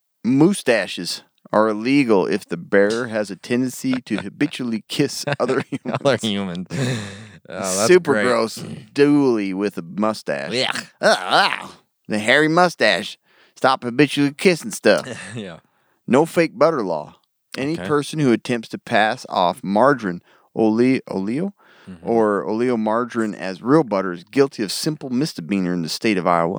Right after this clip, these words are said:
Speaker 2: Okay.
Speaker 1: Punishable for up to thirty days in jail or a six hundred twenty-five dollar fine.
Speaker 2: I get it. I hate margarine.
Speaker 1: I do too.
Speaker 2: Mm-hmm.
Speaker 1: Despise it.
Speaker 2: How about Delaware?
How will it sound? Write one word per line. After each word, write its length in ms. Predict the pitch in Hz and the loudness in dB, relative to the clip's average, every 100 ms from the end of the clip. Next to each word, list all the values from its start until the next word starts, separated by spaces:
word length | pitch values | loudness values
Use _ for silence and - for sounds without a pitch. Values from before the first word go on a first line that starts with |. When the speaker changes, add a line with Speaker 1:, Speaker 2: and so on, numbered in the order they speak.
| - | -8
Speaker 2:
Okay. 220 | - 110 - | -6 -6 -8
Speaker 1:
Punishable 600 | - 143 135 98 90 82 | -2 0 0 -2 -4 -4
for 180 | - 87 | -6 -6
up 120 | 90 | -6
to 100 | - - | -8 -2
thirty 180 | 120 143 | 0 2
days 220 | 135 123 | 0 -2
in 80 | 117 | -4
jail 400 | 104 104 104 104 - | -2 0 2 0 -4
or 120 | 104 | -6
a 40 | 92 | -4
six 240 | - - | -8 -8
hundred 200 | 110 101 | -8 -6
twenty-five 420 | 92 85 85 85 | -8 -6 -4 -4
dollar 180 | 69 60 | -4 -6
fine. 240 | - - - | -8 -12 -10
Speaker 2:
I 100 | 92 | -10
get 240 | 92 113 | -2 -2
it. 80 | 113 | 0
I 80 | 95 | -4
hate 160 | 104 107 | -6 -4
margarine. 400 | 95 85 82 - | -6 -8 -12 -10
Speaker 1:
I 120 | 92 | -10
do 100 | 92 | -8
too. 300 | - 135 95 | -2 -2 -2
Speaker 2:
Mm-hmm. 280 | 82 80 95 | -10 -14 -12
Speaker 1:
Despise 580 | 92 90 - 117 127 101 | -12 -8 -2 0 0 -2
it. 80 | - _ _ _ - | -12 _ _ _ -12
Speaker 2:
How 100 | - | -6
about 240 | 139 101 | -4 -4
Delaware? 560 | 104 110 85 78 76 | -6 -6 -8 -10 -14